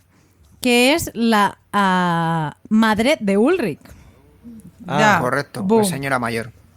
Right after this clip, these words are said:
Speaker 2: Vale.
Speaker 3: Sí, que
Speaker 4: ¿Quién
Speaker 3: iba,
Speaker 4: está, qué momento no ha salido?
Speaker 3: que iba a pre-, decirte justo que Claudia, ¿cómo la veis vosotras? Como, o sea, vosotros
Speaker 2: Iba, iba
Speaker 3: como,
Speaker 2: a ir. Iba a ir
Speaker 3: como una
Speaker 2: ahora.
Speaker 3: loca que no sabe lo que está pasando.
Speaker 2: I-, iba a ir a eso,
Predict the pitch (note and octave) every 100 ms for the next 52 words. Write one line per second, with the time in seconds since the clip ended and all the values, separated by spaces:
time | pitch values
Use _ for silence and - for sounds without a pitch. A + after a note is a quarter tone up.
0 | - G#2+ F2+ F2+ G#3+ - A#3+ A#3 - C#3+
1 | C#3+ - D3+ A2+ C#3 B2 B2+ C3+ C3+ D3
2 | C#3 B2 F#3+ B2+ - _ _ A#3 C4+ C#4
3 | B3+ D4+ C#4 C4 C#4+ A#3+ A#3 A#3 - B3+
4 | B3 A3 G#3 - A#3 B3+ D#4+ D#4 F4+ -
5 | _ - B3+ C4+ C4 C4 A#3 A#3+ G#3+ F3+
6 | F3+ F#3 G3+ F#3+ G3 F#3+ G#3 A3 G3 F#3+
7 | G3+ F#3+ - A3 A3 G#3+ G#3+ G#3+ G#3 G#3
8 | G#3 - - D#3 E3 E3+ B3 C#4+ D#4 D#4+
9 | E4 D4+ D4+ D4 D4 C#4+ C#4+ C#4 C#4+ C#4+
10 | C#4 C#4 C#4 C#4 - C4+ C4+ C#4 C4 C4
11 | C4 D#3 D#3+ D#3+ D3+ C3 A2+ A2